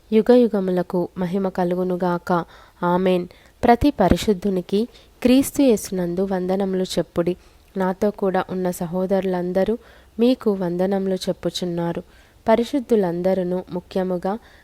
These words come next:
కైసరు ఇంటి వారిలో ఉన్న పరిశుద్ధులను మీకు వందనములు చెప్పుచున్నారు. ప్రభువైన యేసుక్రీస్తు కృప మీ ఆత్మతో ఉండునుగాక.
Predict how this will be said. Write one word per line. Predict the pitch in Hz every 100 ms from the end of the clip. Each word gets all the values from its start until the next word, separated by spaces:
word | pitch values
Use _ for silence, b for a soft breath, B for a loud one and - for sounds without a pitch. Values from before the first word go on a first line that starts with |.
| b
కైసరు | 226 233 240 277 247
ఇంటి | - 180 175
వారిలో | 185 180 175 180 180 -
ఉన్న | 180 175
పరిశుద్ధులను | 175 165 - 185 170 180 175 190 185 b b b -
మీకు | 226 254 - 190 170 143
వందనములు | 175 180 185 185 185 180
చెప్పుచున్నారు. | - 175 - 175 180 170 170 170 170 b b b _
ప్రభువైన | 226 226 240 262 233 196
యేసుక్రీస్తు | 170 180 - 208 202 190 - 185
కృప | - 175 - 185 b b b _
మీ | 226 240 -
ఆత్మతో | 180 180 202 202 196 190 -
ఉండునుగాక. | 185 185 180 180 180 170 - 180 170